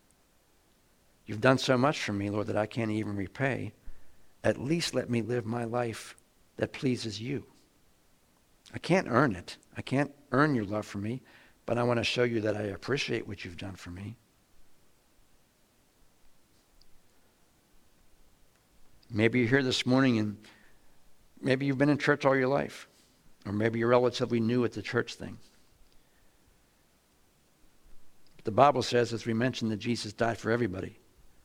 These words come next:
because we've all, we're all sinners.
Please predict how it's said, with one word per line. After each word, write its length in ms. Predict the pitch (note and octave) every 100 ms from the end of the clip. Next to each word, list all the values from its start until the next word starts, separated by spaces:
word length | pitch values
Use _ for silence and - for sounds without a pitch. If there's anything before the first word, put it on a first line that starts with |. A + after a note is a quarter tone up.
| - - _ _ _ _ _ _ - _ _ _ - - - - -
because 320 | - A#2 G#2+
we've 160 | A2 G#2
all, 160 | A#2
we're 160 | A2 A2+
all 120 | A2
sinners. 500 | - C#3 A#2 - -